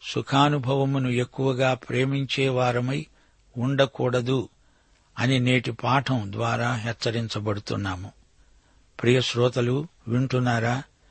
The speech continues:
ఈ అపాయకరమైన కాలములలో, ఈ గడ్డు రోజుల్లో మీరెలా జీవిస్తున్నారు? ఇది నిజంగా భయంకరమైన కాలం.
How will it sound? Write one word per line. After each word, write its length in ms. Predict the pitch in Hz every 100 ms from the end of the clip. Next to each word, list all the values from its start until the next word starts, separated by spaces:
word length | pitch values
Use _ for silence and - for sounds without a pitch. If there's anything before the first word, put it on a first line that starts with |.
| _ _ _ _ _ -
ఈ 140 | 123 127
అపాయకరమైన 1040 | 120 - 143 151 147 151 139 139 139 131
కాలములలో, 840 | 131 120 127 127 131 127 131 147 170 _ _ _ _ _ -
ఈ 140 | 123
గడ్డు 340 | 131 113 123 135
రోజుల్లో 680 | 139 143 127 135 131 143 160 - _ _ _ _ -
మీరెలా 480 | 127 117 117 131 143
జీవిస్తున్నారు? 1040 | 127 143 135 - - 131 127 120 123 135 - _ _ _ _ _ _ -
ఇది 180 | 127 127
నిజంగా 560 | 120 123 151 151 143 131
భయంకరమైన 960 | 107 131 147 160 - 139 135 131 123
కాలం. 420 | 123 113 113 107